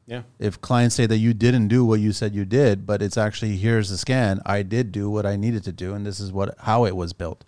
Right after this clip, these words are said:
Speaker 1: And, and here's the initial scan of the property before.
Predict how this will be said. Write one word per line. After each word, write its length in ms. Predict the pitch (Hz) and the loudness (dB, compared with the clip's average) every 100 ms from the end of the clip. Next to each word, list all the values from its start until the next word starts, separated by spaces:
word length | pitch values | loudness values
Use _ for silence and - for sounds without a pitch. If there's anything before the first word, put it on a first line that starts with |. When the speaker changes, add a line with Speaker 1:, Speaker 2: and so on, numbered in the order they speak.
| - | -14
Speaker 1:
And, 180 | 113 - | -12 -10
and 160 | 120 117 | -8 -6
here's 420 | 131 135 131 - | -2 -2 -2 -6
the 200 | 127 113 | -4 -2
initial 380 | 110 120 - 113 | -2 -4 -4 -6
scan 320 | - 117 113 | -4 -4 -2
of 120 | 107 | -6
the 100 | 95 | -8
property 580 | - 107 107 104 98 98 | -6 -6 -4 -6 -8 -8
before. 640 | 90 - 139 139 98 104 | -10 -10 -4 -2 -2 -4